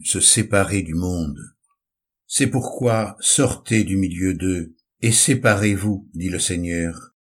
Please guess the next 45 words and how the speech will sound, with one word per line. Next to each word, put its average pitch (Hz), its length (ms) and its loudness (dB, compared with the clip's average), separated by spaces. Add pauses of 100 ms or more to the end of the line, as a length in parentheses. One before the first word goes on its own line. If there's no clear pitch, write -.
(160)
Ne 139 160 4
touchez 139 400 2
pas 120 260 2
à 85 60 2
ce - 80 0
qui - 100 -4
est 95 140 -2
impur, 90 480 -2
et 107 80 2
moi 113 300 4
je 107 100 0
vous 95 160 -2
accueillerai. 85 720 -2 (500)
Deux 123 280 2
Corinthiens 101 580 0
chapitre - 460 -4
six, 139 420 -2
verset 117 300 0
dix-sept. 85 520 0 (1080)
Les 104 100 0
jeunes 113 260 4
filles 110 220 2
chrétiennes 107 560 2
désirent 95 400 0
ressembler 98 540 2
aux 92 60 2
jeunes 92 220 0
filles 85 220 -4
du 87 100 -2
monde, 117 400 4 (500)
et 107 100 2
les 110 120 4
jeunes 107 240 2
gens 101 240 2
de 95 80 0
nos 98 220 2
assemblées 92 760 0 (300)
veulent 101 240 2
agir 85 640 0
comme 110 240 4
les 104 100 4
jeunes 98 220 2
gens 90 160 -2
du 85 140 -4
monde. 76 500 -4